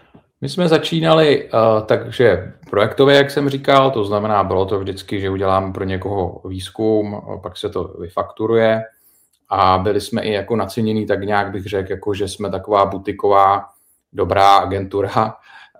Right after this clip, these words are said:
eh, eh, protože s-, jsme se vždycky snažili to dělat. Naše základní hodnota firemní je jít k jádru věci, což, eh, ne vždycky,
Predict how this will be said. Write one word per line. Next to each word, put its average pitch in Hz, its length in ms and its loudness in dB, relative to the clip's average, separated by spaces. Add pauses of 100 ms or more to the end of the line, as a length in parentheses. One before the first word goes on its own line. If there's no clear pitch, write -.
eh, 101 40 -2 (680)
eh, 95 340 -4
protože 92 600 -6
s-, - 400 -10 (720)
jsme 95 200 -12
se 101 100 -6
vždycky 98 260 -8
snažili 95 380 -4
to 95 120 -4
dělat. 98 300 2
Naše 101 340 2
základní 110 480 0
hodnota 104 420 -2
firemní 95 420 -4
je 98 140 -2
jít 95 200 -10
k - 80 -6
jádru 98 320 2
věci, 92 340 0 (720)
což, 98 480 -4
eh, 95 220 -4
ne 101 140 0
vždycky, 107 680 0